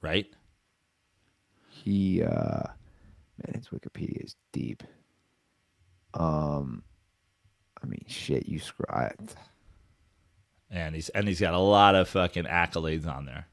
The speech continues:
Speaker 2: Bro.
Speaker 1: But j-, j-, but just to give you some context, do you know who the nineteen ninety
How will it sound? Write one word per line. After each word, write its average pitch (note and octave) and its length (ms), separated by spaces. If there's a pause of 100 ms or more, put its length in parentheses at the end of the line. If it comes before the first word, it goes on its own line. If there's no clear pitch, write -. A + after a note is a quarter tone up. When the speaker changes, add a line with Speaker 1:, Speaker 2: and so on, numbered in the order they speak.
(800)
Speaker 2:
Bro. - 140
Speaker 1:
But A#2+ 140
j-, - 140 (220)
j-, B2+ 120
but B2 200
just F3+ 240
to D3+ 60
give C#3+ 140
you A#2+ 100
some F#2 160
context, - 800 (1400)
do A#2+ 80
you C3 40
know D#3 60
who F#3 80
the F3+ 140
nineteen G#2+ 960
ninety B2 720